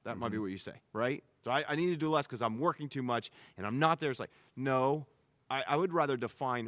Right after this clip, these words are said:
Speaker 1: what is the kind of father that I wanna be. So
Speaker 2: Mm-hmm.
Speaker 1: I wanna be a father that's not just involved, like, in,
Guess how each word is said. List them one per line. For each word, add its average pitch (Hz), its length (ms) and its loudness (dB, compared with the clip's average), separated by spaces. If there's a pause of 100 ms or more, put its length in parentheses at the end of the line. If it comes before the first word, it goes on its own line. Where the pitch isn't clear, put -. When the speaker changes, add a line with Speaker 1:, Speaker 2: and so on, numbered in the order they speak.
Speaker 1:
what 123 220 0
is 135 180 0
the 120 100 -12
kind 120 180 -6
of 110 60 -6
father 104 340 -2
that 95 160 -4
I 92 80 -2
wanna 90 300 -6 (100)
be. 95 360 -8 (260)
So 87 100 -4
Speaker 2:
Mm-hmm. 120 120 4
Speaker 1:
I 127 40 6
wanna 135 220 2
be 120 80 0
a 113 80 0
father 113 440 0
that's 104 200 -4
not 107 140 -4
just 110 220 -8
involved, 101 680 -4
like, 95 280 -6
in, 101 300 -6